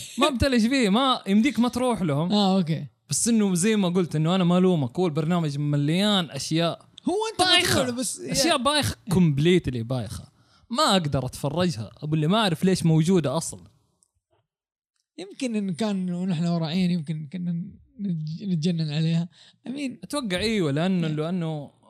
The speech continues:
Speaker 2: ف-، فرق ال-
Speaker 1: مبرمجينه بشكل مرة، مرة، مرة يغسل دماغك بشكل إنه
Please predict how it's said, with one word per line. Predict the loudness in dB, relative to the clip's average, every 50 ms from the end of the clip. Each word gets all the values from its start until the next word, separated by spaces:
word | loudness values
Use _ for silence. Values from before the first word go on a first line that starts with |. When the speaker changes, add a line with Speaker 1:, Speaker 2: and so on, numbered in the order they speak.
| -20 -20 -20 -12 -6
Speaker 2:
ف-، | -4
فرق | -4 -2 -2 -4 -2 -2 -2 -2 0 0
ال- | 0 0 0 0 -2 -4 -4 -6 -4 -4 -2
Speaker 1:
مبرمجينه | -2 0 2 2 2 2 2 2 2 2 0 0
بشكل | -2 -4 -6 -8 -6 -4 -4 -2 -2 0
مرة، | 0 -2 -2 -2 -4 -6 -4 -2
مرة، | -2 0 -2 -2 -2 -2
مرة | 0 0 0 0 -2 -2 -2 -2
يغسل | -2 0 -2 -4 -4 -4 -6 -6 -4
دماغك | -2 -2 -2 -2 -2 -4 -6 -10 -12 -14
بشكل | -14 -12 -12 -10 -10 -8 -8
إنه | -6 -6 -8 -8